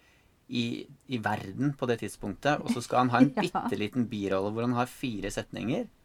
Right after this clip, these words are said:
Speaker 2: Mm.
Speaker 1: Hvorfor skal han være med på det?
Speaker 2: Ja, det kan du si. Det er vel
Speaker 1: Hvorfor
Speaker 2: for
Speaker 1: takker
Speaker 2: å
Speaker 1: han ja
Speaker 2: ha
Speaker 1: til
Speaker 2: et, nei, jeg vet ikke, kanskje han hadde lyst til å bli filmstjerne, eller?
Speaker 1: Ja,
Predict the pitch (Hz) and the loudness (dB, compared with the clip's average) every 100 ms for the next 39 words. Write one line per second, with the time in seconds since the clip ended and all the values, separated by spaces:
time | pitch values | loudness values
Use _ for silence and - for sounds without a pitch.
0 | _ _ _ - 226 247 151 170 - - | _ _ _ 0 4 4 4 -2 -8 -8
1 | 143 139 180 180 151 120 110 147 254 226 | -6 -2 0 4 4 2 0 -2 -2 -4
2 | _ _ _ _ _ _ _ _ - - | _ _ _ _ _ _ _ _ -20 -20
3 | - - - - _ - - - 226 285 | -20 -20 -20 -20 _ -20 -14 -2 0 2
4 | 349 311 196 165 165 254 320 - 156 151 | 2 4 4 4 6 6 6 6 6 6
5 | 147 151 139 127 127 101 285 294 285 - | 2 0 2 4 4 6 6 6 4 0
6 | 254 226 - 50 - - - - - - | -2 -4 -6 -16 -18 -20 -20 -20 -20 -20
7 | - _ - 92 98 - - - - - | -20 _ -12 -10 -10 -12 -18 -18 -18 -18
8 | - 294 349 320 320 311 320 294 269 269 | -8 -6 -2 0 2 4 6 4 6 2
9 | - 226 220 220 226 - 214 202 202 196 | 2 2 4 4 2 2 2 2 0 0
10 | 185 190 _ _ _ _ _ _ _ _ | 0 -2 _ _ _ _ _ _ _ _
11 | _ - 156 170 | _ -10 -6 -6